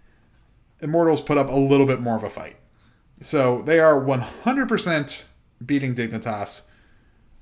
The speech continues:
And as far as the other Friday game, FlyQuest is probably beating a hundred Thieves.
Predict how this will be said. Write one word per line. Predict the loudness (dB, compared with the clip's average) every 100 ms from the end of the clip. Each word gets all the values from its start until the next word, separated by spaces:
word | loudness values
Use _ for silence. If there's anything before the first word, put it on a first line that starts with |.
| _ -6
And | -2 -2 -2
as | -6 -4
far | -2
as | -2
the | -2
other | -2
Friday | -2 -4 -4 -4
game, | -4 -4 -8 -10 -16 _ _ _ _
FlyQuest | 0 0 0 -2 -4 -8
is | -10 -10
probably | -14 -20 -8 -2 0 0 -4 -6
beating | -6 -8 -10
a |
hundred | -10 -12 -14
Thieves. | -16 -16